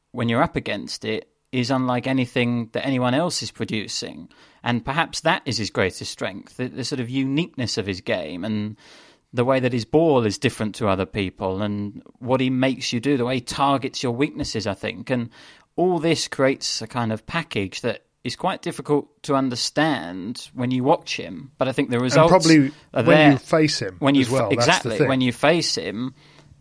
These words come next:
Speaker 1: it's like, "How do I beat this guy?" Because he doesn't look brilliant. It's almost like it tricks your mind. It's like, "I should be beating this guy, but I can't."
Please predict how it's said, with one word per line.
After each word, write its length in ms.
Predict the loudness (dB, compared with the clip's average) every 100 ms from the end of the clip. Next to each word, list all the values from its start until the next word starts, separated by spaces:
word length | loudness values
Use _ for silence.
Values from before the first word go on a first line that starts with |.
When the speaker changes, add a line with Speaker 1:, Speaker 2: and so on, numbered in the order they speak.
| -8
Speaker 1:
it's 180 | -4 2
like, 300 | 2 2 -2
"How 220 | -2 2
do 100 | 4
I 60 | 4
beat 240 | 2 -2
this 160 | -2 -4
guy?" 300 | -4 -4 -4
Because 260 | -6 -6 -6
he 80 |
doesn't 420 | -4 -2 0 -2 -6
look 720 | -8 -6 2 6 4 2 -10 2
brilliant. 440 | 2 4 0 -2
It's 140 | -4 -4
almost 320 | -2 -2 -2
like 100 | -4
it 100 | -4
tricks 280 | -6 -6 -4
your 80 |
mind. 180 | -2 -2
It's 80 | -4
like, 80 | -4
"I 40 |
should 320 | -2 0 -2 -2
be 120 | -2
beating 380 | -2 -2 0 -2
this 180 | -2
guy, 300 | -6 -8 -8
but 160 | -6 -6 -6
I 40 |
can't." 640 | -6 -4 -4 -6 -14 -18